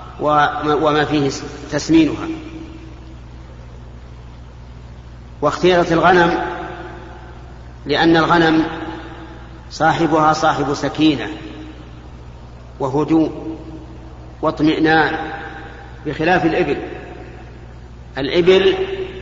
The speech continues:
أصحابها في الغالب عندهم شدة وغلظة،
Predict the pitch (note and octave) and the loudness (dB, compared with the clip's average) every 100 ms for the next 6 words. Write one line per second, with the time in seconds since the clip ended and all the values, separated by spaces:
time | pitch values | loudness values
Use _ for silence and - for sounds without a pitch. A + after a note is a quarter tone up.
0 | - - - - - C#3 - - E3+ E3 | -12 -12 -12 -10 -6 -4 -2 4 6 6
1 | D3+ D3 C#3+ C3+ D#3+ D#3 D3+ F3 - - | 4 4 2 4 6 8 6 2 0 -6
2 | - - - - - - D#3+ D#3+ D#3+ D3 | -8 -10 -12 -14 -14 -2 2 4 4 2
3 | - D#3+ B2 C#3 A#2+ - - - - - | 2 0 -2 -4 -4 -6 -14 -16 -16 -16
4 | - - D3 D3 E3+ D3+ D3 | -14 -2 2 6 6 6 2